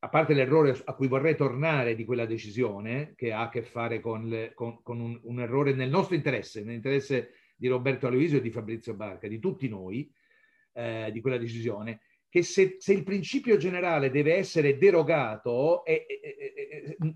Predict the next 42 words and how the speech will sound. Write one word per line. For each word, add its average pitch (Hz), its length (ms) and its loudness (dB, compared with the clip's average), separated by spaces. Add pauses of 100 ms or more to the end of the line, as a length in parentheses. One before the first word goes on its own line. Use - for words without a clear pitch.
(280)
e 185 140 2
non 214 240 6
lo 185 100 8
viene, 139 760 2 (540)
questa 214 200 8
è 165 40 6
l'espressione 151 580 2
di 131 80 0
una 147 160 4
gerarchia 139 560 2
di 117 120 0
principi. 107 560 -8
Noi 202 160 4
quindi 156 260 0
pre-, 196 160 2
chiediamo 233 340 -2
che 196 60 0
la 208 100 2
gerarchia 208 380 2
dei 208 80 8
principi 208 380 -4
cambi. 123 680 -2 (240)
Seconda 170 460 0
cosa 113 420 -2 (920)
importantissima 147 720 0
che 120 100 0
proponevamo 120 720 -2
nel 113 360 -4
marzo 117 320 -6
diciannove, 123 600 -2
su - 180 -10
cui 113 220 -2
Ugo 113 300 -2
Pagano 123 480 -4
ha 104 40 -6
dato 107 320 -8
un 101 100 -12
suo 117 220 -8
contributo 113 500 -2
ed 110 60 -4
è 113 140 -4
tornato 120 680 -4